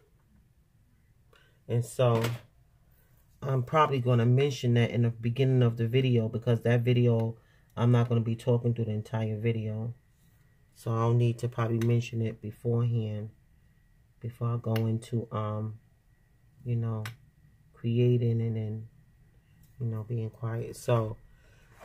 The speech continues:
look at that. So it's like I made this <laughs> little, um, I don't know what you would call that. I don't know. I'm gonna use it for something. It's gonna go on something, 'cause I'll probably just cut it out.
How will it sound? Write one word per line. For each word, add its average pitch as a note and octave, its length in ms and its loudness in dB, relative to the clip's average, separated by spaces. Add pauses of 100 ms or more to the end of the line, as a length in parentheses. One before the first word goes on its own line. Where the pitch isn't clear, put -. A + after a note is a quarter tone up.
look E3+ 180 4
at F#3 140 0
that. A2+ 320 0 (160)
So C3+ 220 6
it's E3 180 4
like D#3+ 220 4
I C#3+ 100 2
made C#3 320 2
this C3 220 -6
<laughs> - 0 -
little, B2 480 0 (200)
um, A2 460 -2 (260)
I B2+ 80 -8
don't C3+ 140 -2
know A2 80 0
what A2+ 200 0
you G#2+ 60 -6
would G2 100 -10
call G#2 260 -6
that. G2 240 -12 (1160)
I A#2 60 -2
don't B2+ 140 2
know. A#2+ 100 4
I'm A2+ 60 2
gonna A#2+ 140 2
use A#2 180 -2
it A2 80 -2
for - 100 -10
something. A#2 580 -2
It's A2 120 -10
gonna A2+ 180 -2
go G#2 280 -6
on G2+ 100 -12
something, A2 500 -4 (320)
'cause A#2 100 -12
I'll A2+ 120 0
probably A#2 260 0
just A2 260 -6
cut B2+ 220 2
it D#3 140 0
out. C3+ 400 0